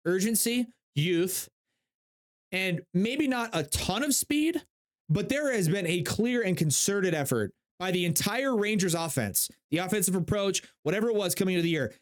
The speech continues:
Get in the box, get ready to go. We got a clock on you guys now. Be ready, get your foot down, hit the fastball. Those guys, at the beginning of the year, the Rangers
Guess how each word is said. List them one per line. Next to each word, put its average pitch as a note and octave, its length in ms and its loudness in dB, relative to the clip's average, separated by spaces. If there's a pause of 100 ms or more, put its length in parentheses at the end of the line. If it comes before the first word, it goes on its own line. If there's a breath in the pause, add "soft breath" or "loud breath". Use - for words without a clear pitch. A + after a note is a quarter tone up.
(200 loud breath)
Get G#3 160 2
in E4 80 0
the D#4+ 80 0
box, G3+ 520 -2
get A#3 160 2
ready A#3 220 0
to A3+ 80 2
go. F3+ 240 0
We F#3 100 0
got A#3 140 -2
a A#3+ 60 -2
clock A#3+ 420 -2
on F#3+ 120 0
you E3 100 2
guys C#3+ 260 -2
now. C#3 320 -2 (220 soft breath)
Be G#3 100 0
ready, A3 380 0 (120 loud breath)
get G#3+ 140 0
your A3+ 80 2
foot G#3 220 -2
down, F#3+ 200 0
hit D#3 140 0
the E3 60 -2
fastball. B2+ 540 -2 (400)
Those A3+ 180 0
guys, G#3+ 280 0 (540 soft breath)
at G3+ 100 -4
the G3+ 60 0
beginning A3+ 300 0
of C4 60 0
the B3 60 0
year, A3+ 200 0
the F3 80 2
Rangers F3+ 520 0